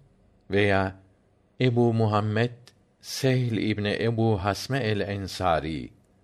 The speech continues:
Allah ondan razı olsun, şöyle demiştir: Abdullah İbni Sehl ve Muhayyisa İbni Mes'ud, sulh zamanında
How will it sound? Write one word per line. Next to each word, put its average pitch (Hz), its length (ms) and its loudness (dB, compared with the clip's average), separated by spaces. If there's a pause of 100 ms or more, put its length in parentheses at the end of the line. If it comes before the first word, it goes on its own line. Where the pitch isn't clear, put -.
(680)
Allah 95 320 0
ondan 82 440 -4
razı 78 340 -4
olsun, 123 440 -4 (480)
şöyle 69 480 -2
demiştir: - 600 -12 (880)
Abdullah 139 640 0
İbni 104 320 -2
Sehl 113 460 -4 (560)
ve 98 240 0
Muhayyisa 110 800 -2
İbni 107 320 -4
Mes'ud, 92 540 -6 (800)
sulh 165 400 -2
zamanında 87 960 -4